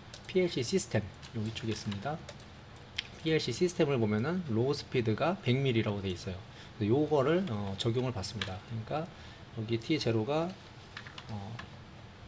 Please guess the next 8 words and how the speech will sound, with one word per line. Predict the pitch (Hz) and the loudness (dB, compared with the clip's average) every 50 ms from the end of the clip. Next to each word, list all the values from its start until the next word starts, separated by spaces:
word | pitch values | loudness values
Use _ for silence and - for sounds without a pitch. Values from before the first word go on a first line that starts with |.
| - - - - - - - - - - - - - - - - - - - - | -16 -16 -18 -16 -16 -16 -16 -16 -18 -18 -18 -18 -18 -16 -14 -14 -14 -14 -12 -12
케이 | - - 151 143 127 | -6 -2 0 2 2
십이다. | - - 156 - 127 120 113 101 95 - - - - - - - - | 0 -2 -2 0 2 4 4 2 0 -4 -10 -16 -18 -18 -18 -12 -8
그러면은 | - 110 104 107 110 131 147 165 170 196 - - - - - - - - - - - - - - - - - - - - - - - - | -6 -4 -2 -2 0 0 0 0 0 -2 -6 -10 -16 -16 -16 -16 -16 -16 -18 -18 -18 -18 -18 -18 -18 -16 -16 -16 -16 -18 -16 -16 -6 -2
케이 | - 143 139 | 0 0 0
십 | 127 - 165 170 - - - - - - - - - - - - - - - - - - - - - - | 4 4 4 4 4 0 -8 -16 -16 -16 -16 -16 -16 -16 -16 -18 -18 -16 -16 -18 -16 -16 -16 -14 -12 -8
곱하기 | - 120 - - - - 131 123 117 127 156 170 180 202 196 - - | -8 -8 -8 -4 0 2 4 4 4 4 4 4 4 2 0 -2 -2
여기에서 | 113 113 123 127 117 120 | 2 4 4 4 4 2
사용한 | 117 - 123 120 117 123 139 160 175 185 196 | 2 4 4 4 4 4 4 4 4 4 2